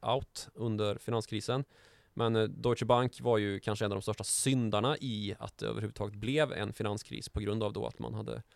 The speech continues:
ställt ut såna här subprime-lån till aningslösa amerikaner och, ja, byggt upp det här skräckscenariot som sen kom att bli nästan världsfinansens kollaps ju.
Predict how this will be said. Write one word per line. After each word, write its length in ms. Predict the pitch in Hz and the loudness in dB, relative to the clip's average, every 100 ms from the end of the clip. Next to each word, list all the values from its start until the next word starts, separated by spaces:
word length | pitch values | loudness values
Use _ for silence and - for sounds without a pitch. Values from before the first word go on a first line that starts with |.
| _ _ _ | _ _ _
ställt 320 | - - 104 101 | -10 -6 -4 -2
ut 220 | 104 - | -4 -6
såna 200 | - 117 | -6 -4
här 240 | 107 104 - _ _ - - - _ _ _ - | -2 -4 -8 _ _ -20 -20 -20 _ _ _ -2
subprime-lån 680 | - 117 123 113 104 104 104 | 2 6 8 8 6 4 2
till 320 | - 101 92 - - | 0 -2 -4 -6 4
aningslösa 840 | 131 117 104 107 104 101 - 98 | 6 6 4 2 2 2 2 2
amerikaner 640 | 101 101 107 101 57 58 - - | 0 0 0 0 -2 -6 -8 -10
och, 420 | 110 107 - 55 - - | -8 -6 -6 -8 -10 -12
ja, 200 | - 53 - _ _ _ _ _ - - | -10 -10 -12 _ _ _ _ _ -20 -8
byggt 320 | 107 - - | -2 -2 0
upp 260 | 104 95 - | 0 0 -2
det 80 | |
här 220 | 101 95 110 _ _ _ _ _ _ | -2 -4 -6 _ _ _ _ _ _
skräckscenariot 720 | - - 113 - 107 101 101 - | -8 0 0 2 2 2 2 -2
som 180 | 101 | -6
sen 280 | 101 107 - - _ _ | -4 -4 -6 -10 _ _
kom 240 | - 107 - | -8 -6 -6
att 200 | - - | -10 -12
bli 320 | 113 110 113 - - - | -10 -8 -10 -14 -20 -16
nästan 800 | - 113 107 - - 147 139 101 | -8 -2 -2 -2 0 2 0 -2
världsfinansens 640 | 110 117 113 104 95 101 98 | 2 2 2 -2 -2 -4 -6
kollaps 380 | - 104 - | 0 0 0
ju. 100 | - | -6